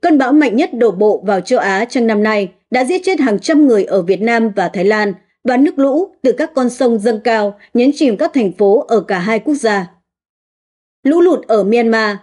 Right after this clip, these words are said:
bắt đầu vào ngày chín tháng chín, với ít nhất bảy mươi tư người thiệt mạng tính đến hôm mười ba tháng chín,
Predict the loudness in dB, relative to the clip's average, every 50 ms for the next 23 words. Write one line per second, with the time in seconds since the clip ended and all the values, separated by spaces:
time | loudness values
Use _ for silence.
0 | _ -4 -4 -2 0 0 0 0 0 0 -2 -2 0 -2 -2 -2 -4 -4 -2 0
1 | 0 0 0 0 -2 -2 0 0 0 2 2 0 -2 -4 _ _ _ -4 -2 0
2 | 0 2 2 2 2 2 0 -2 0 0 0 0 0 -2 -2 0 2 2 4 2
3 | 2 0 0 -2 -2 -2 -2 -2 -2 -2 -4 -8 _ _ -4 -2 0 0 0 2
4 | 2 2 2 2 2 0 0 -2 -2 -2 -2 -2 -2 -4 -4 -2 0 0 2 2
5 | 2